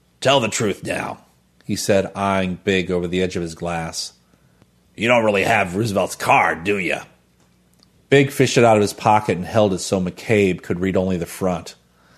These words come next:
"They say he's gonna run for president," McCabe said.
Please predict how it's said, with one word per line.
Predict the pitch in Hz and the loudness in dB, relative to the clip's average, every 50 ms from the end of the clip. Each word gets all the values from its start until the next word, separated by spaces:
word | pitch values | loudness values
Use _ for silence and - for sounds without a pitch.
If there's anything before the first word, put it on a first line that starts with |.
| _ _ _ _ _ _ _ _ _ _ _ _ _ _ _ _ _ _ - | _ _ _ _ _ _ _ _ _ _ _ _ _ _ _ _ _ _ -16
"They | 135 - | -10 -6
say | - - 127 147 151 | -2 2 2 4 4
he's | 117 107 101 | 2 2 0
gonna | 92 117 110 107 | 0 2 2 4
run | 107 107 110 | 2 2 2
for | 107 - 98 | 0 -4 -8
president," | - - 131 147 135 104 104 95 92 82 82 - - - _ _ _ _ _ - | -2 2 4 4 4 4 0 -2 -4 -6 -8 -10 -14 -16 _ _ _ _ _ -14
McCabe | 92 - - 107 90 85 80 | -14 -8 -4 -4 -4 -4 -4
said. | - - 90 85 82 80 78 | -6 -6 -6 -6 -6 -6 -10